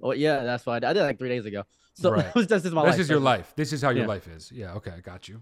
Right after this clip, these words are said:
Speaker 2: got you.
Speaker 1: So, um, after, after all that, sold the house. Um, and I had, like, I, I've been wasting money just giving it to, like, the,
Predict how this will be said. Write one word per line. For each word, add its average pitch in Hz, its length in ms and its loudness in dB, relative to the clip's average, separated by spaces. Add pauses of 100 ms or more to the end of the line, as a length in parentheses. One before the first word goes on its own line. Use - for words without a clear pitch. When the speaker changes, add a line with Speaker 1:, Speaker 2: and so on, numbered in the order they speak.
Speaker 2:
got - 260 -16
you. 120 80 -16
Speaker 1:
So, 180 440 0 (280)
um, 160 400 0
after, 156 540 -2
after 135 340 0
all 131 120 2
that, 117 220 -4 (120)
sold 127 260 -6
the 113 80 -2
house. 104 500 -8
Um, 107 460 -2 (200)
and 151 140 2
I 156 80 2
had, 170 240 2
like, 156 380 -2 (260)
I, 156 320 -2
I've 147 100 -2
been 135 140 -4
wasting 139 420 -4
money 123 220 -2
just 113 180 -12
giving 113 220 -4
it 113 140 -4
to, 110 100 -12
like, 104 200 -6
the, 104 120 -6